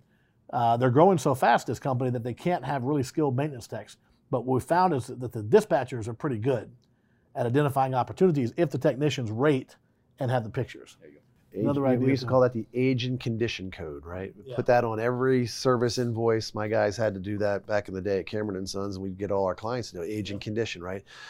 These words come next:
Speaker 2: Because again, like you said, somebody who's in the house may not be able to have that conversation, but somebody back at the office can assess that opportunity and say,
Speaker 1: Mm-hmm.
Speaker 2: "Okay, should I, you know, should this conversation be put into the hands
Speaker 1: Edit that out.
Speaker 2: of somebody,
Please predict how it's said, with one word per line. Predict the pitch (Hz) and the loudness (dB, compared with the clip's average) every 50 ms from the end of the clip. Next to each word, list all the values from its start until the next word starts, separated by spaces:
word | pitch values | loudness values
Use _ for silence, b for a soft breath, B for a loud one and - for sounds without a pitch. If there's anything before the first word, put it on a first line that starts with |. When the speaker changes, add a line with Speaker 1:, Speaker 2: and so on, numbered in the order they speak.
| B B B B | B B B B
Speaker 2:
Because | 143 135 - 151 143 139 131 123 | 2 6 8 10 10 10 8 6
again, | 123 117 113 - - - 101 104 107 - b b b b b b | 2 0 0 0 0 0 0 -2 -4 -8 b b b b b b
like | 120 123 - | -2 0 0
you | 156 156 | 0 -2
said, | - - 98 92 - | -2 -2 -4 -4 -2
somebody | - - 208 226 190 135 123 127 120 117 113 113 113 - _ _ - - - 123 | 0 2 4 6 8 8 6 6 2 0 -2 -4 -8 -12 _ _ -18 -16 -14 -8
who's | 113 120 120 113 107 110 | -4 -2 0 0 2 0
in | 123 117 | -2 -2
the | 107 92 | -2 -4
house | - 85 82 87 - - | -4 -2 -4 -4 -4 -2
may | 113 117 117 | -4 -2 -2
not | 113 104 104 | -2 -4 -4
be | - 92 | -4 -8
able | 87 76 | -10 -10
to | 78 - | -10 -12
have | 85 80 | -12 -10
that | 82 80 82 | -12 -12 -12
conversation, | - 85 80 71 - - - 90 87 - 92 92 92 | -10 -10 -10 -10 -8 -8 -8 -8 -8 -10 -12 -12 -12
but | 92 92 - | -14 -12 -10
somebody | - - - 147 147 139 120 113 | -6 -4 -2 0 0 2 0 0
back | 104 107 104 104 104 - | 2 2 2 2 0 -2
at | 85 | -8
the | - 92 101 | -6 0 4
office | 110 123 131 - - 98 95 - | 6 6 4 4 2 -4 -4 -6
can | - - 92 | -6 -8 -8
assess | 85 - - - - - 127 110 107 - - | -8 -8 -8 -4 0 0 0 0 0 -2 -2
that | 113 101 92 | 0 0 2
opportunity | 95 92 92 - 101 95 - - 180 220 175 123 107 98 | 2 0 -2 -2 -6 -4 2 2 4 4 4 2 2 0
and | 95 101 | -2 -2
say, | - - 113 98 | -4 -2 -2 0
Speaker 1:
Mm-hmm. | 95 104 | 0 0
Speaker 2:
"Okay, | 117 110 - 104 80 80 80 - b b b b b b b b b b | 0 -2 -2 -6 -6 -6 -8 -12 b b b b b b b b b b
should | - - 156 143 | 0 4 8 8
I, | 139 123 117 - - - | 8 8 8 4 0 -4
you | 294 123 127 - 139 120 | 0 0 2 2 2 0
know, | 98 | 2
should | - - 175 160 | 2 2 4 6
this | 147 139 - | 6 4 4
conversation | - 160 131 113 110 120 - 143 139 131 - - 104 | 6 4 6 6 6 6 8 8 6 6 4 0 -2
be | 104 98 | -4 -4
put | - - 143 - 131 | -2 -2 -2 -2 -2
into | 120 113 107 | -2 -2 -2
the | 104 101 | -2 -2
hands | 104 135 135 131 120 107 98 98 101 - - | 0 0 2 2 2 0 -2 -4 -8 -8 -6
Speaker 1:
Edit | 143 170 170 151 | -4 -4 -4 -2
that | 160 151 151 | -2 -2 0
out. | 151 143 127 - | 0 0 0 0
Speaker 2:
of | 131 127 104 | 0 0 0
somebody, | - - 139 123 123 120 117 117 117 | 2 4 6 6 8 10 10 10 10